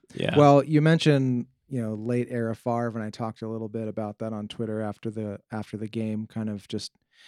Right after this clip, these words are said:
Speaker 2: memories of, like, a, yeah, just a, just a cold playoff game and a f-, and an old Favre who,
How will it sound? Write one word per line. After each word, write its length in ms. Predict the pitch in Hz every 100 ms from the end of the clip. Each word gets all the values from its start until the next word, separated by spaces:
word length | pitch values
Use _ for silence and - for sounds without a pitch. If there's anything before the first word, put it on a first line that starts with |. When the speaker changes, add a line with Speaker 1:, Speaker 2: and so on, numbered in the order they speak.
| - - _
Speaker 2:
memories 760 | 135 139 139 135 131 127 123 120
of, 520 | 113 110 104 - - _ _ _ _ _ -
like, 180 | 120 110
a, 300 | 113 107 104
yeah, 260 | - 110 98
just 260 | 107 113 123
a, 360 | 107 101 101 104 _ _ _
just 220 | - 151 131
a 220 | 117 110 _ -
cold 400 | - 160 151 127
playoff 500 | 151 147 143 135 -
game 300 | 139 131 131
and 80 | 117
a 40 |
f-, 160 | 104 -
and 140 | 123
an 120 | 113 110
old 240 | 131 127
Favre 380 | - 131 123 123
who, 340 | 113 107 107